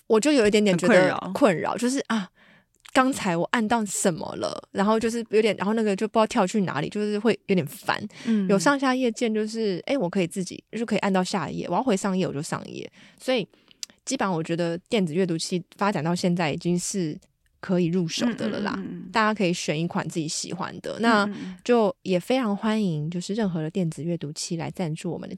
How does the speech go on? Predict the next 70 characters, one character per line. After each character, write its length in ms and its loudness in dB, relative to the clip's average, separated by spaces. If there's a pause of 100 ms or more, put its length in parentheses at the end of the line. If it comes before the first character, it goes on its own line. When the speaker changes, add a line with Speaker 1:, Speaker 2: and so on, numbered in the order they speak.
Speaker 1:
节 300 -6
目。 220 -2
Speaker 2:
欢 140 4
迎， 140 6
欢 160 6
迎， 120 4
我 100 6
真 220 4
的 60 2
是 220 -2
超 240 2
级 140 -10
期 160 -12
待。 300 0 (400)
<laughs> 400 2
Speaker 1:
因 160 0
为 80 2
我 120 2 (120)
Speaker 2:
我 80 6
也 60 10
很 80 6
爱 80 6
阅 200 6
读。 300 -4 (100)
Speaker 1:
因 100 -2
为 60 0
我 140 0
非 160 -2
常 160 0
的 100 -2
注 200 -4
重 180 -2
细 320 -4
节， 240 -6
我 60 -4
可 100 -4
以 60 2
把 180 -4
你 140 -2
们 280 -8
的 320 -6
这 140 -4
个 160 -4
用 160 0
户 160 -4
体 240 -12
验 160 -4
的 80 -8
设 180 -6
计 120 -8
讲 180 -10
得 60 -14
非 200 -6
常 140 -6
的 60 -10
完 180 -8 (160)
整。 180 -10
Speaker 2:
哇 160 -2
呼！ 20 -6 (520)
<laughs> 480 6
欢 100 6
迎 80 4 (140)
之 80 -2
路 80 0
哦。 260 6 (260)
Speaker 1:
<laughs> 280 4
再 160 6
来， 160 4
再 160 2
来， 160 0